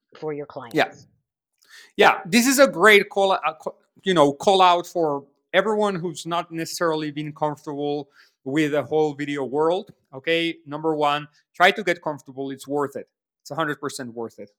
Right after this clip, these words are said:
Speaker 2: Okay, again, it's, it's, it's, it's not necessarily something that's gonna happen from one day to another. The more to do it, the better. But here there is finally a platform that allows you to do text to consumers, not on a B two B s-,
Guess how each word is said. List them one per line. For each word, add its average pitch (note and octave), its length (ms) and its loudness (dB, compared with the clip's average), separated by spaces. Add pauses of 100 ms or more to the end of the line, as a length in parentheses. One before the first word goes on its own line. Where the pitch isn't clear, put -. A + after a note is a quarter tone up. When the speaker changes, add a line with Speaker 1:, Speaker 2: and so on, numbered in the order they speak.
(140)
Speaker 2:
Okay, D3 360 -12 (440)
again, C3 400 -2 (280)
it's, C#3 300 -14
it's, - 320 -16
it's, - 420 -18
it's - 240 -16
not E3+ 240 -2
necessarily D#3+ 460 -6
something D3+ 300 -14
that's C#3 140 -18
gonna C#3+ 160 -10
happen C#3+ 320 -8
from C#3 180 -18
one C#3 180 -8
day C#3 140 -8
to C3+ 160 -16
another. D3+ 520 -6
The B2 60 -14
more C#3 200 -4
to C#3 80 -12
do D3 240 -6
it, E3+ 180 -6 (120)
the A2 60 -20
better. A2+ 280 -8 (640)
But E3+ 100 -4
here C#4 300 0
there B3+ 180 4
is A#3+ 280 -4
finally F#3 640 -4
a - 60 -20
platform F#3 460 -4
that C#3 100 -6
allows F3 420 0
you C3 160 -8
to - 120 -20
do F#3 180 -4 (100)
text F#3 420 -6 (260)
to G3+ 180 0
consumers, F3+ 800 -6
not F3 220 0
on G3 120 -6
a F3+ 40 -10
B F3+ 220 -12
two F#3 60 -20
B F3+ 280 -10
s-, - 180 -10